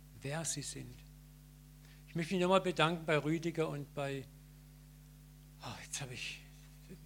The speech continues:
letzte Woche hatten wir zwei herausragende Zeugnisse, wo jemand hat einen Strauß Blumen weggeschenkt und eine Nachbarin, die so, Gerdi war es, genau. Und das,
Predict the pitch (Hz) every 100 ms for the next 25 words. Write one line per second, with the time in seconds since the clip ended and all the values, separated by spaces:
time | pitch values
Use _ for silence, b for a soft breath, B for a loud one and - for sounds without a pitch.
0 | - - 156 160 - 147 147 156 151 143
1 | - - 143 135 143 135 143 143 151 143
2 | 135 131 - 135 131 147 - 123 131 127
3 | - - - - - - - - 139 135
4 | 139 147 - 131 135 - 143 143 151 143
5 | 143 147 151 139 135 139 123 139 135 135
6 | - 147 131 127 135 131 - - - -
7 | - 151 147 160 143 135 127 - 131 131
8 | - B B B B B 175 151 143 -